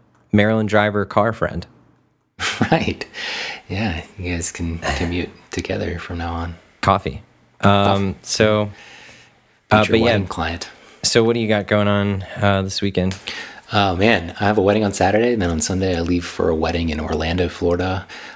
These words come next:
Speaker 2: on Monday, and then Tuesday I'm going to Harry Potter World in Universal Studios
Speaker 1: Nice.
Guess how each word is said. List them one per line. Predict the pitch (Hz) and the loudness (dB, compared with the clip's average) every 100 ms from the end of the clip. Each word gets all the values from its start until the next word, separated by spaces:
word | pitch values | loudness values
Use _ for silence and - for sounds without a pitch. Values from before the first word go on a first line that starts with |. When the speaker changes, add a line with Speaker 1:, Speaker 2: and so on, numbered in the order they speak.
| - | -6
Speaker 2:
on | 82 80 | -4 0
Monday, | 85 98 127 147 143 | 2 4 4 4 2
and | 98 | 0
then | 85 | -2
Tuesday | - 95 92 107 110 | 0 0 2 2 2
I'm | 87 87 | 0 -2
going | 85 85 85 | 0 0 0
to | 82 90 80 | -2 -2 0
Harry | 90 85 | 0 0
Potter | 92 90 | 0 -2
World | 87 92 95 107 - - - | 0 2 2 0 -6 -14 -4
in | 85 | -2
Universal | 85 85 85 - | 0 0 -2 -2
Studios | - 104 117 143 156 - | 0 4 4 4 2 0
Speaker 1:
Nice. | 156 156 - | 0 0 -4